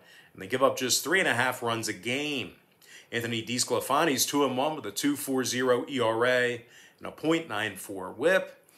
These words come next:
When it comes to the total in this one, five out of San Francisco's last eight ball games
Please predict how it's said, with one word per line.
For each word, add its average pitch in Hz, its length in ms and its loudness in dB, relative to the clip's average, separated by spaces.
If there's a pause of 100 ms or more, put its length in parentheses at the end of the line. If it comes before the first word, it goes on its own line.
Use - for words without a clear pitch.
(240)
When - 80 -10
it - 60 -2
comes 220 180 6
to 147 60 -2
the 143 80 2
total 196 300 10
in 135 80 4
this 131 180 2
one, 143 180 2
five 185 320 6
out 143 80 4
of - 60 0
San 165 200 4
Francisco's 139 500 0
last 151 380 2
eight 120 220 -4
ball 135 260 2
games 113 500 -4